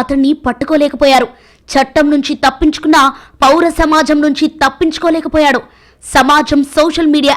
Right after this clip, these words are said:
యాక్టివ్గా పనిచేయడం, ఓవైపు పోలీసులు, మరోవైపు పౌరులు అన్ని వైపుల నుంచి చుట్టుముట్టడంతో తప్పించుకునే వీలు లేక రైలు కింద పడ్డాడు. రాజుని పట్టిస్తే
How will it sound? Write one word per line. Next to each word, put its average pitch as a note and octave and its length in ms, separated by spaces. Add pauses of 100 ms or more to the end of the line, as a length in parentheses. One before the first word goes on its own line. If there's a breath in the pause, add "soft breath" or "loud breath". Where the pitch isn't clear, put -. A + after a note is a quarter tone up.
యాక్టివ్గా D4+ 380 (100)
పనిచేయడం, D4+ 460 (480 loud breath)
ఓవైపు D4+ 360 (160)
పోలీసులు, F4 420 (420 loud breath)
మరోవైపు G4+ 440 (160)
పౌరులు E4 400 (360 soft breath)
అన్ని F4 240 (120)
వైపుల D#4+ 280 (100)
నుంచి C#4+ 240 (340 loud breath)
చుట్టుముట్టడంతో F4 840 (180)
తప్పించుకునే D#4 580 (140)
వీలు D#4 260
లేక D#4 160 (540 loud breath)
రైలు D4 320
కింద D4 220
పడ్డాడు. B3 320 (380 soft breath)
రాజుని C#4+ 480 (120)
పట్టిస్తే D4+ 440